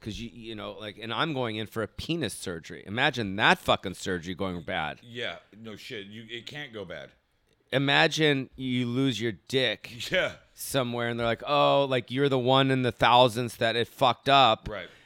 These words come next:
Speaker 1: And now, you know, you can't fuck for a while, for, like, a couple years or maybe even ever.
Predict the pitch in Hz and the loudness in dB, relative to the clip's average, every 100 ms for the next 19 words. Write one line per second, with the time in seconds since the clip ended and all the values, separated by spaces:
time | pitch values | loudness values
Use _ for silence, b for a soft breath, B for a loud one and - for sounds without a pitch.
0 | b 120 120 117 123 123 123 120 117 123 | b -2 -2 0 2 4 4 4 4 0
1 | 131 117 117 117 - 135 117 113 - - | -2 0 0 -2 -2 0 0 -4 -14 4
2 | 147 120 - - 107 98 98 90 85 73 | 6 6 2 -6 -4 -4 -4 -6 -8 -12
3 | 85 - 101 98 82 113 104 104 98 104 | -12 -6 -4 -6 -6 -4 -2 -2 0 0
4 | 92 101 107 98 98 95 92 107 107 82 | -2 -4 -4 -4 -4 -8 -8 -6 -6 -8